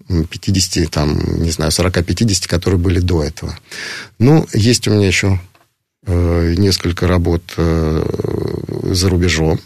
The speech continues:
которые тоже сюда не всегда доходят или доходят, э, ну, какими-то окольными путями, скажем так, и, не знаю, вызывают интерес у зрителей или нет.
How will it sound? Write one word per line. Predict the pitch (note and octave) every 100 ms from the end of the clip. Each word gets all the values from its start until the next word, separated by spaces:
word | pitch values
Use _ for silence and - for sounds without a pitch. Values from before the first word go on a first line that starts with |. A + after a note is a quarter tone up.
| _ _ - - -
которые | A2 - A2 G2+
тоже | A2 G2 F#2+
сюда | - F#2 F#2 F2+ F#2 F#2
не | F#2+ F#2+
всегда | - G2 F#2+ F2
доходят | F2+ F2 C3 - G2+
или | F#2+ F2+
доходят, | F2+ F2 A2+ G#2+ F#2 - - - - - _ _ -
э, | F2+ F2 F2+ F2+ F2 D#2+ - _ _ _ G1+ G1+ - - - - -
ну, | - - G2+ G#2+
какими-то | F#2 - F#2+ G2 F#2 F2 F#2 F#2 - - - - -
окольными | - C3 G#2 E2+ E2
путями, | - F2 F2 E2
скажем | E2+ - D#2 F#2
так, | F2+ C#2 - - -
и, | F2+ F#2
не | F2+
знаю, | F2 - - - -
вызывают | - F2 F2 E2+ D#2 D2 G#2+ A#2 -
интерес | F2 E2 - E2+ D#2+
у | F2
зрителей | E2 D#2+ - D#2+
или | E2
нет. | G#2+ C#3